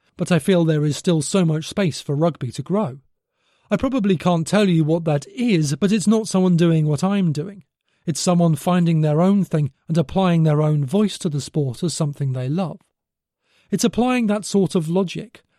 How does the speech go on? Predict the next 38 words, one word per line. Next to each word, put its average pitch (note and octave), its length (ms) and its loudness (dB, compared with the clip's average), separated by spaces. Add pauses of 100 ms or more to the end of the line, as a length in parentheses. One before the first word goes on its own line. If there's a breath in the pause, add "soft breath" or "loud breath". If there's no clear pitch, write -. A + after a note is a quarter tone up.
(120)
and F3 160 2
parts E3 260 0
of D3+ 100 0
it D#3 140 -2
will D#3+ 140 2
work D#3 340 2
out G#3 240 -2
as D#3 120 -2
you D#3 120 0
grow, F3+ 400 -2 (240)
as D3 140 -2
things D#3 280 0
change D#3 400 -2
and D3+ 120 0
as C#3+ 240 -4
you D3+ 160 0
do D3 240 0
more, E3 340 2 (380)
but A3+ 140 0
so C4 200 0
much B3 220 -2
of G3 100 0
it F3+ 140 0
is F#3+ 100 -2
just E3+ 240 -2
applying G3 500 -2
yourself G3 420 -4
to F#3 120 -6
rugby, E3 440 -6 (200)
and F3+ 120 4
the F3+ 60 6
sport G3 380 0
needs E3 240 2
more D#3 160 2
personalities E3 920 0 (180)
and D3 160 -4
different F3 400 0
voices F3 560 -4